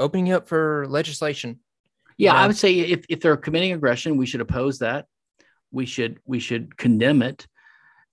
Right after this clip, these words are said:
Speaker 2: uh, and we should oppose whatever makes that possible, which is usually the state. So we
Speaker 1: Mm-hmm.
Speaker 2: should oppose the state forcing them to commit aggression or, or regulating so much that it's inevitable. Uh, and we should oppose,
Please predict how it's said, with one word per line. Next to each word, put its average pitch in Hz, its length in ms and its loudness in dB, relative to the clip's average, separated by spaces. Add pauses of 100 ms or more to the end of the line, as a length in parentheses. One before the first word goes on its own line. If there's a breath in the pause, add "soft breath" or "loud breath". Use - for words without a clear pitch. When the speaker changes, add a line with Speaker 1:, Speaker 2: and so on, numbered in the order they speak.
Speaker 2:
uh, 127 220 2
and 135 140 4
we 147 80 6
should 147 160 2
oppose 151 720 4 (240)
whatever 143 460 -2
makes 127 220 -2
that 113 180 -6
possible, 175 440 -4
which 123 220 -8
is 120 260 -4
usually 113 280 -4
the 113 100 -8
state. - 400 -4
So 113 220 -2
we 127 240 -2
Speaker 1:
Mm-hmm. 127 40 -4
Speaker 2:
should 120 100 -4
oppose 131 260 0
the 120 100 -6
state 139 460 0 (640 soft breath)
forcing 185 480 2
them 117 140 2
to 110 120 -6
commit 110 220 -4
aggression 131 600 -4 (720 soft breath)
or, 120 360 0 (220)
or 120 200 0
regulating 131 580 2
so 120 160 -2
much 117 240 -2
that 110 140 -6
it's 110 160 -10
inevitable. 120 640 -4 (680 soft breath)
Uh, 131 160 0
and 151 100 6
we 147 80 6
should 147 140 2
oppose, 135 340 4